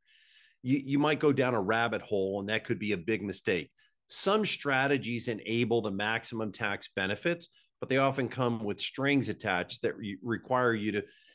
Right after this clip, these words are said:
entirely cede the control of the assets you want to transfer, an outcome that may be undesirable to you in the end, right?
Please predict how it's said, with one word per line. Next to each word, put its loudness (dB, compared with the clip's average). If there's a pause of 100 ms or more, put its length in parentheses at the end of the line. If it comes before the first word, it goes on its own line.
(120)
entirely 0
cede 0
the -2
control 0
of -2
the -2
assets -2
you -8
want -4
to -4
transfer, -4 (460)
an -4
outcome 0
that -2
may 4
be 0
undesirable 0
to -8
you -2
in -2
the -2
end, -2 (400)
right? 0